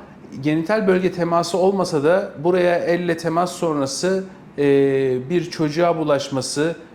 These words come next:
aynı giysilerin, ortak giysilerin kullanılması gibi sebeplerle de bulaşma olabilir.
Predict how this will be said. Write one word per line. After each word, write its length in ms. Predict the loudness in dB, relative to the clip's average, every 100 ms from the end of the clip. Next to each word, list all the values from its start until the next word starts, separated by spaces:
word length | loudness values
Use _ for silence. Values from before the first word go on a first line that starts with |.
| -20 -18 -2
aynı 400 | 0 2 2 2 -2 -10
giysilerin, 420 | -8 -8 -4 -4 0
ortak 420 | -4 0 -2 -2
giysilerin 420 | -8 -4 -2 -4
kullanılması 560 | -4 -2 0 0 -6 -8
gibi 280 | 0 0
sebeplerle 560 | 2 2 0 0 -2 0
de 120 | -2
bulaşma 400 | 0 0 0 -2
olabilir. 460 | 0 0 2 -2